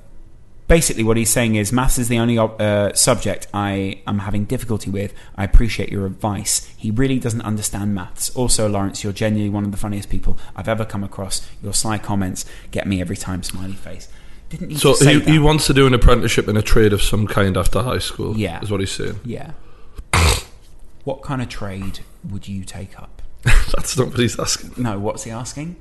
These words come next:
Speaker 2: How to get his national five
Speaker 1: In
Speaker 2: maths.
Speaker 1: maths. Go to your teacher <laughs> and say,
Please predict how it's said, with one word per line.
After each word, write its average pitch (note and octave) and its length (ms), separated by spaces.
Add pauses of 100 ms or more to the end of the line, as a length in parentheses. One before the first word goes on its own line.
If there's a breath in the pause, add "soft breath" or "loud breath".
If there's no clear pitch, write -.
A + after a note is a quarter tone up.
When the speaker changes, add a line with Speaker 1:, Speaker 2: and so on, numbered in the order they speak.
(1200 loud breath)
Speaker 2:
How - 200
to - 100
get G#2 160
his - 220
national - 360
five - 460
Speaker 1:
In G2 140
Speaker 2:
maths. - 520
Speaker 1:
maths. - 80 (300 loud breath)
Go F3+ 200
to - 120
your F3+ 80
teacher B2 540 (160 loud breath)
<laughs> - 160
and B2 160
say, G2+ 560